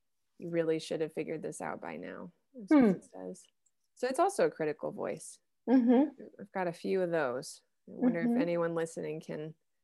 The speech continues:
Speaker 1: connect <laughs> me on that.
Speaker 2: Yeah.
Speaker 1: I have, my parts are so, these critical voices, when I first, um, really listened to what they were saying, they're so mean to me.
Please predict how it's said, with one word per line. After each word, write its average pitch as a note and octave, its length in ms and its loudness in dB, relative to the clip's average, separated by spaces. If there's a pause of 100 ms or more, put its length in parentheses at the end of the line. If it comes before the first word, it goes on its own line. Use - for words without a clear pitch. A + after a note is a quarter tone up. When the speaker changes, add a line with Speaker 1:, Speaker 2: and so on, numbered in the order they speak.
(240)
Speaker 1:
connect F3+ 360 -4
<laughs> - 20 -10
me F#3+ 220 -8
on A#3+ 180 0
that. E3+ 540 -2
Speaker 2:
Yeah. A#3+ 560 10 (360)
Speaker 1:
I F#3+ 80 0
have, F#3+ 120 0
my F#3 120 2
parts G3 340 0
are F3 100 4
so, F#3+ 440 0
these F#3+ 220 0
critical F#3+ 420 -2
voices, F3+ 380 0
when E3+ 140 -2
I E3+ 100 -2
first, E3+ 540 -4
um, - 400 -8 (1300)
really G3 320 6
listened F3 540 2
to F#3 120 -8
what F#3+ 160 -6
they G3+ 140 -2
were F#3+ 120 -4
saying, F#3 560 -4 (460)
they're G3+ 100 -12
so - 340 -8
mean F#3 280 -2
to F3 120 -10
me. - 260 -14